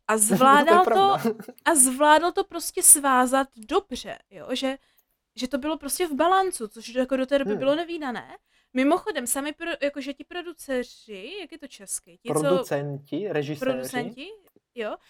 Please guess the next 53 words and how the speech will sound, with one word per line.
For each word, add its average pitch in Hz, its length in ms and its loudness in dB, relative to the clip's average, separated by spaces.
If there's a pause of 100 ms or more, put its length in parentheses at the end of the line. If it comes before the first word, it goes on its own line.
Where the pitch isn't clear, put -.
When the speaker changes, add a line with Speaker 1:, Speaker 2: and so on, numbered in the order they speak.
(140)
Speaker 1:
Tady 285 160 2
tihle 349 200 0
lidi, 277 280 -4
co - 120 -10
jako 247 160 -8
měli 269 220 -6
vydávat 247 360 -2
Speaker 2:
No, 151 80 -4
Speaker 1:
ten 320 160 -6
Speaker 2:
no, 143 80 -6
Speaker 1:
film, 143 220 -6
Speaker 2:
no, - 120 -12 (100)
no, 151 120 -6
Speaker 1:
tak 254 140 -8
jako 269 160 -10
si - 100 -6
Speaker 2:
no. 285 40 -12
Speaker 1:
tím 311 160 -6
vůbec 269 380 -4
nebyli 285 300 -2
jistí 381 460 -4
a 196 120 -18
jako 226 180 -8
vůbec 254 280 -4
to 294 100 -10
prvně 269 360 -8
nechtěli 277 340 -8
pustit, - 460 -10
že 180 140 -20
ano, 160 220 -20
jako 196 200 -20
ven 190 220 -18
do 185 120 -14
těch 131 100 -14
Speaker 2:
Aha, - 160 -14
Speaker 1:
kin, 135 120 -12
Speaker 2:
aha, 165 160 -14
Speaker 1:
jo. 131 60 -14
Speaker 2:
aha, 131 160 -16
zajímavé, 147 380 -8
Speaker 1:
Protože 240 220 -6
Speaker 2:
zajímavé. 277 220 2
Speaker 1:
to 277 100 -6
bylo 294 160 4
jako 285 200 4
hrozně, 285 760 0 (400)
eh, 233 460 -2
řekněme, 277 300 -6
skok 285 340 -4
důvěry, 294 560 0 (120)
jo, 247 260 -12
kdy 262 120 -14
pros-, 254 300 -14